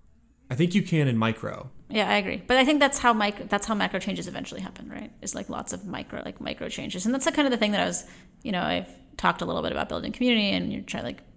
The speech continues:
Speaker 2: in a smaller scale, building Elixir Bridge. And a lot of that is the micro interactions, right? People feeling welcome, people coming in, having a positive experience that then maybe they bring somebody else. And it happens slowly, but those changes tend to be more long lasting.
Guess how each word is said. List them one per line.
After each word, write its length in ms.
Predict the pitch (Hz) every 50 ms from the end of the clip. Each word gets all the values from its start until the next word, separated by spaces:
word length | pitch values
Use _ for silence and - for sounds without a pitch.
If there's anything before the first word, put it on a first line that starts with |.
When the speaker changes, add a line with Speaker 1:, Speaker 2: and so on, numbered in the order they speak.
| - - -
Speaker 2:
in 100 | - 214
a 40 | 196
smaller 320 | - - - - - - -
scale, 260 | - - - - -
building 300 | - - - - - 202
Elixir 320 | - - - - - -
Bridge. 240 | 214 - - - -
And 80 | 180 185
a 40 |
lot 120 | 202 220 240
of 60 | 226
that 100 | 208 208
is 80 | 196 180
the 60 | 180
micro 280 | 180 175 180 - 90
interactions, 540 | 87 - 78 69 - - - - - - -
right? 160 | - - -
People 220 | - 196 196 - 202
feeling 220 | - 208 196 185
welcome, 300 | 175 175 175 - 170 170
people 200 | - 175 - -
coming 260 | - - 170 170 -
in, 180 | - - - 175
having 220 | 170 170 175 170
a 60 | 175 170
positive 360 | - - - 180 170 - -
experience 600 | - - - - - - - - - 196 - -
that 300 | - - - - - - - - - - - - -
then 100 | - 180
maybe 180 | 175 175 185 185
they 180 | 185 175 175
bring 180 | 175 175 175 175
somebody 280 | - - 175 175 -
else. 180 | - 170 185 -
And 80 | 202 208
it 60 | 208
happens 300 | 302 294 349 330 294 -
slowly, 680 | - - 196 202 214 196 - - - 196 190 - - -
but 140 | 196 190 -
those 160 | 196 196 190
changes 280 | - 208 185 175 175
tend 140 | - 175 175
to 40 | 165
be 60 | -
more 180 | - - - -
long 220 | - - 71 85
lasting. 460 | - 64 - - - - - - 208